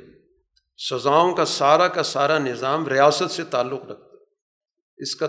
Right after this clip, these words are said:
تعلق کسی بھی طور پر انفرادی نہیں ہے۔ قرآن جب مخاطب کرتا ہے کہ یہ سزا دو،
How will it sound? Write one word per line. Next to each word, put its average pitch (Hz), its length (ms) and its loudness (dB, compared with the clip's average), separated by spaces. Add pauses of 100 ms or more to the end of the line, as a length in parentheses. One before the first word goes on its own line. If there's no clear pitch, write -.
تعلق 170 460 -2
کسی 202 240 -6
بھی 208 140 -4
طور 175 220 -2
پر 180 140 -6
انفرادی 151 540 -2
نہیں 156 240 -2
ہے۔ - 300 -20 (840)
قرآن 147 300 0
جب 143 120 -2
مخاطب 143 560 2
کرتا 160 260 0
ہے 156 80 0
کہ 143 100 -8
یہ 135 160 -4
سزا 135 400 -2
دو، 143 220 -4